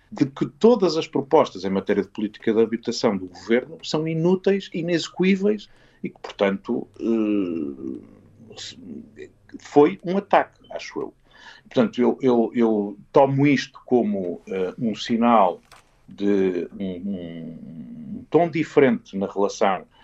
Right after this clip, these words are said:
entre Presidente da República e Primeiro-Ministro, eh, que eu acho que não é vantajoso nem para eles, nem para o país.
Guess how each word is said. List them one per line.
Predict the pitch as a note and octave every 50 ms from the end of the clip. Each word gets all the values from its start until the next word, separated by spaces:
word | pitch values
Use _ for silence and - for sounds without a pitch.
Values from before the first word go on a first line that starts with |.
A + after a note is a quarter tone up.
| - - _ -
entre | G#2+ F#2+ - - -
Presidente | - - G2 - G#2+ G2 F#2+ A2
da | -
República | - G2+ F#2+ - - A#2+ A2+ G#2 F#2 E2+ F2+ E2 - D#2 D#2
e | D2+
Primeiro-Ministro, | - - - - F2 F2 F2 F2+ G2+ A2+ C3+ D3+ - - - - G#3 A3 G#3 - _ _ _ _ _ _
eh, | - A#2+ A2+ G#2 - -
que | - A#2+ B2
eu | C3 B2+ A#2+ B2+
acho | C3 C3+ D3 D3 - - - - F#3 - - _ -
que | - C#3
não | C#3 D3 D3+ D3
é | D#3 E3
vantajoso | D3+ - D3+ D#3 D#3 - E3 D3+ C#3 C3 D#3+ E3 E3 E3+ E3 D#3+ - F#3 F#3 - _ _ _ _ -
nem | A#2+ C3+ C#3 C3+
para | C3+ C3+ B2+ B2+
eles, | B2 C3 C#3+ D#3+ F#3 G#3 G3 - - - - -
nem | F3 E3+
para | - E3+ E3+
o |
país. | - - F3 D#3+ C#3 C3+ - -